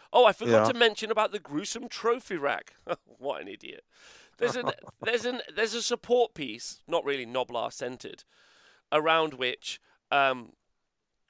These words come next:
Speaker 1: call, it's an artifact, and
Speaker 2: Yeah.
Speaker 1: units within twelve inches of it
Speaker 2: Mm-hmm.
Speaker 1: get plus one to hit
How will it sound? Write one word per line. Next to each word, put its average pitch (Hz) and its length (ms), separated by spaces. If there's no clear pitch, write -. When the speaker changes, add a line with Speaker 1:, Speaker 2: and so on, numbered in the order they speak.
Speaker 1:
call, 160 220
it's 147 120
an 175 100
artifact, - 760
and 147 220
Speaker 2:
Yeah. 107 140
Speaker 1:
units 101 220
within 185 280
twelve 170 500
inches - 680
of 113 200
it 82 100
Speaker 2:
Mm-hmm. 104 280
Speaker 1:
get - 200
plus 175 360
one 185 200
to 185 140
hit 170 440